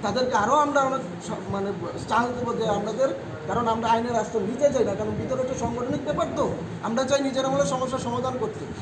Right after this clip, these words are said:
যদি তারা তাতেও সহযোগিতা করে আমরা নিশ্চয়ই বাধ্য হয়ে আইনের রাস্তা দেবো। এবং আমাদের ঊর্ধ্বতন কর্তৃপক্ষ আছে, আমাদের তো এখানে তো মাননীয় স্বাস্থ্যমন্ত্রী আছে, মুখ্যমন্ত্রী আছে, অনেক আইনমন্ত্রী আছে, আমরা তাদের কাছে যাব।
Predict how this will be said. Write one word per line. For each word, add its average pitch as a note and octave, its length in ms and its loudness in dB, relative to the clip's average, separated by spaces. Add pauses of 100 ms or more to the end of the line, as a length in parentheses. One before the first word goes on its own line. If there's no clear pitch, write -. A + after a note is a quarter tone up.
(220)
যদি A3 160 2
তারা A3+ 240 2
তাতেও B3+ 440 4
সহযোগিতা C4+ 440 0
করে B3 160 0
আমরা A#3 180 0
নিশ্চয়ই D4 340 -4
বাধ্য B3 200 -2
হয়ে A3+ 100 0
আইনের G3+ 180 0
রাস্তা - 220 -2
দেবো। - 680 -6
এবং B3+ 200 4
আমাদের A#3 240 2
ঊর্ধ্বতন B3 440 0
কর্তৃপক্ষ A3+ 460 -4
আছে, G#3 280 -2 (520)
আমাদের G#3+ 340 0
তো A#3 220 4
এখানে A3 480 -2
তো B3 280 0 (800)
মাননীয় A3 400 0
স্বাস্থ্যমন্ত্রী G#3 640 -4
আছে, G3+ 260 2
মুখ্যমন্ত্রী G#3 680 -2
আছে, G3+ 220 0
অনেক A3 520 0
আইনমন্ত্রী G3+ 600 -2
আছে, G3 180 0
আমরা G3 160 -2
তাদের G3+ 340 -2
কাছে A#3 240 -4
যাব। G3+ 140 -4